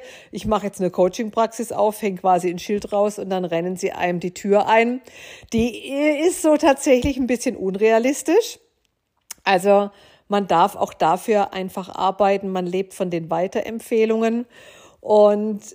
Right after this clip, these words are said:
natürlich weiß ich, man braucht Auszeiten, man muss sich auch mal was gönnen, man darf sich auch mal auf sich selbst besinnen, Energie tanken. Und das gönnte ich mir ab und zu, indem ich, äh, auf der Massagebank lag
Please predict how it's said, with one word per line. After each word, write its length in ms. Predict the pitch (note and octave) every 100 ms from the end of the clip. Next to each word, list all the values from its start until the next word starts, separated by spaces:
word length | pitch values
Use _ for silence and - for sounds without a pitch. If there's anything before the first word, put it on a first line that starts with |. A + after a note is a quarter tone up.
| _ _
natürlich 640 | A3+ A#3 B3 B3+ C4 F#3+
weiß 340 | F3+ F#3+ A3+ -
ich, 500 | B3 B3+ C4+ - G3+
man 320 | G3+ G3+ G3
braucht 540 | F#3 - F3+ F3+ F#3+ -
Auszeiten, 800 | G3+ C#4+ - - C4 A#3+ A#3+ A#3+
man 100 | G#3
muss 200 | G3+ A3
sich 180 | G#3 -
auch 120 | F#3+
mal 140 | F#3
was 240 | E3+ E3+ -
gönnen, 440 | G3+ G#3 A3+ A#3 - - - _
man 160 | G3
darf 180 | F#3 F#3
sich 280 | - G3+ -
auch 140 | F#3+
mal 140 | G3 F#3
auf 140 | F#3
sich 220 | - G3+
selbst 400 | - A3 A3+ -
besinnen, 500 | A3+ - A3+ G#3+ G#3+
Energie 540 | G#3+ F3 E3 F3+ G#3+ A#3
tanken. 480 | - A#3+ A3 - A3+
Und 200 | G#3+ A#3
das 140 | A#3
gönnte 280 | A3 A3+ D#4
ich 120 | -
mir 160 | C4+ A3
ab 140 | A#3
und 160 | B3 -
zu, 160 | B3
indem 360 | A#3 G#3 G3 F#3+
ich, 240 | G3 -
äh, 60 | G3
auf 420 | F3 F3 - F3+
der 280 | F3+ D#3+ D#3
Massagebank 880 | E3+ E3 D#3+ F#3 B3 B3 B3 A#3+ B3
lag 400 | A3+ A3+ B3